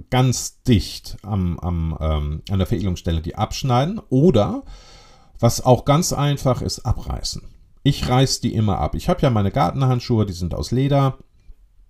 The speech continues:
Da kommt nicht, kommt so schnell kein Dorn, kein Stachel, kein Rosenstachel durch. Da wird dann einfach das Ding in die Hand genommen und dann mit einem heftigen Ruck wird das dann abgerissen. Das macht der Rose gar nichts. Das kannst du durchaus so tun.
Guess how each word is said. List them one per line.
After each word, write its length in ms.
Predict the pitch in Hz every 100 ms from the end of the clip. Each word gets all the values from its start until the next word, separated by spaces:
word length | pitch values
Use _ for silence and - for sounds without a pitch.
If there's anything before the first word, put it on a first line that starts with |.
| - - -
Da 100 | 98
kommt 260 | 98 107 92
nicht, 200 | 104 104
kommt 200 | - 101
so 200 | 131 131
schnell 260 | - 107 98
kein 240 | 98 92
Dorn, 460 | 95 95 95 87 - - -
kein 180 | - 95
Stachel, 460 | - 98 - 90
kein 180 | 82 90
Rosenstachel 580 | 85 92 90 - 78 76
durch. 460 | 98 160 196 233 - - - - 139 -
Da 200 | 110 98
wird 180 | 123 123
dann 140 | 107
einfach 360 | - 101 98 98
das 180 | 90
Ding 140 | - 107
in 60 |
die 120 | 92 92
Hand 160 | 120
genommen 320 | 123 104 98
und 80 | 95
dann 100 | 90
mit 120 | 87
einem 180 | 76 82
heftigen 420 | 80 117 - 101
Ruck 260 | 90 98 -
wird 120 | 98
das 120 | 87
dann 140 | - 87
abgerissen. 540 | - - 80 85 104
Das 160 | 120 -
macht 260 | 147 143
der 100 | 127
Rose 340 | 107 110 113 95
gar 220 | 98 104
nichts. 320 | 156 226 -
Das 200 | - -
kannst 280 | - 127 -
du 60 | 107
durchaus 500 | 113 104 - 95 -
so 80 |
tun. 500 | 87 - 143 190 294